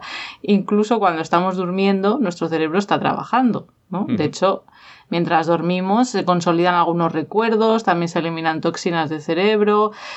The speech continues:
Speaker 1: también podemos soñar, o sea, eso no sale gratis, eso <laughs> necesitas energía
Speaker 2: Ujú,
Speaker 1: para
Speaker 2: ujú.
Speaker 1: mantener eso ahí furrulando, ¿no? Y bueno,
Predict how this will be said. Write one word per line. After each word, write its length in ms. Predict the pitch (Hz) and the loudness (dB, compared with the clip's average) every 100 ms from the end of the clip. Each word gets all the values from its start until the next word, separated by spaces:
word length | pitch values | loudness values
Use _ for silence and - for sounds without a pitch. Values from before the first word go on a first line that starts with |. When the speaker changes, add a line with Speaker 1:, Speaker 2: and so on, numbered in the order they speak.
| - _ - | -18 _ -2
Speaker 1:
también 320 | 170 165 170 | 0 2 2
podemos 340 | 175 165 160 | 2 0 -2
soñar, 720 | 156 170 165 185 202 202 202 - | -4 -4 0 2 2 2 0 -4
o 40 | |
sea, 220 | 170 135 135 | -4 -2 -2
eso 220 | 143 170 | -4 -4
no 300 | 165 175 170 | -2 0 0
sale 260 | 156 139 143 | -2 -2 0
gratis, 480 | 160 180 190 147 151 | 2 0 0 -6 -4
eso 380 | 151 165 165 _ | 0 0 0 _
<laughs> 60 | - | -10
necesitas 680 | 175 - 196 220 208 175 | -6 0 2 2 2 0
energía 460 | 175 160 - - 196 | 0 -2 -2 2 2
Speaker 2:
Ujú, 80 | 175 | 4
Speaker 1:
para 120 | 156 | 0
Speaker 2:
ujú. 60 | 151 | 0
Speaker 1:
mantener 420 | 156 - 160 160 | -2 -2 -4 -4
eso 180 | 165 - | -4 0
ahí 180 | 156 165 | 2 2
furrulando, 640 | - 175 165 175 185 160 | 2 0 4 2 2 0
¿no? 220 | 165 233 240 - - - - - - - | 2 2 0 -12 -18 -18 -18 -18 -20 -2
Y 140 | 220 | 2
bueno, 340 | 175 156 151 | 4 2 0